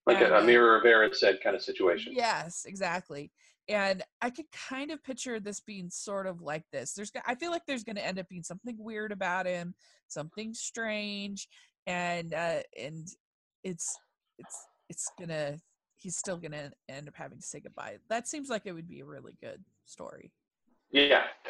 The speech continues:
Speaker 1: yeah, resurrection always has a price, and yeah.
Speaker 2: Mm-hmm. Yeah, yeah. So, that was the main part. Yeah, you did have some things with Tyler, just a little bit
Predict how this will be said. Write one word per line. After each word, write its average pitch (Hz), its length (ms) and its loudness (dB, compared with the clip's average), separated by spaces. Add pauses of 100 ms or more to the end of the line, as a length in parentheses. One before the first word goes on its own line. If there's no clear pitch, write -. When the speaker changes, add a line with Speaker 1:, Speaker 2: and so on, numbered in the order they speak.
Speaker 1:
yeah, 110 100 10
resurrection 117 540 8
always 117 260 6
has 110 160 6
a 107 40 -8
price, 98 500 4 (140)
and 90 320 -6
yeah. 95 220 0
Speaker 2:
Mm-hmm. 156 180 -10 (420)
Yeah, 147 220 -10 (260)
yeah. 151 140 -14 (680)
So, 170 600 2 (280)
that 269 220 -4
was 277 160 -2
the 240 120 -6
main 202 760 -8
part. 165 420 -2
Yeah, 170 120 -4
you 185 180 -8
did 202 240 -8
have 180 520 -4 (160)
some 185 800 -4 (580)
things 185 260 -8
with 185 160 -10
Tyler, 180 640 -2
just 180 220 -8
a 185 60 -8
little 165 340 -8
bit 175 460 -6